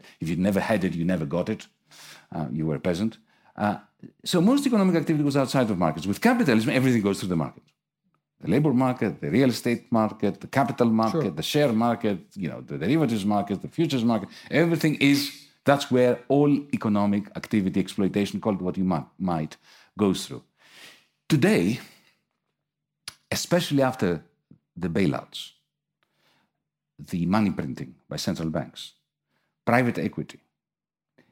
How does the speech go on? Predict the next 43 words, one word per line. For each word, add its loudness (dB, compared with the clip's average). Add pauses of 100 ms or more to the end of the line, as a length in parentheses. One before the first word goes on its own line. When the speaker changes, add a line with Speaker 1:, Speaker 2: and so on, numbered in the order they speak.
(220)
Speaker 1:
that -4
is -8
funded 0
to 0
a 0
very 0
large 2
extent -6
by -2
central -4
bank -6
money. -6 (920)
For -2
me, 2 (220)
what -4
has -4
been -2
driving 2
the -2
system, -4
and -2
we -4
can -4
see -2
there 0
is -6
a -8
spasm -2
now -2
that -12
we -6
have -10
inflation, -4 (460)
has 0
been 2
central 2
bank 0
money, 2 (180)
not 2 (360)
profits. -6 (300)
Profits 0
are 4
important, -2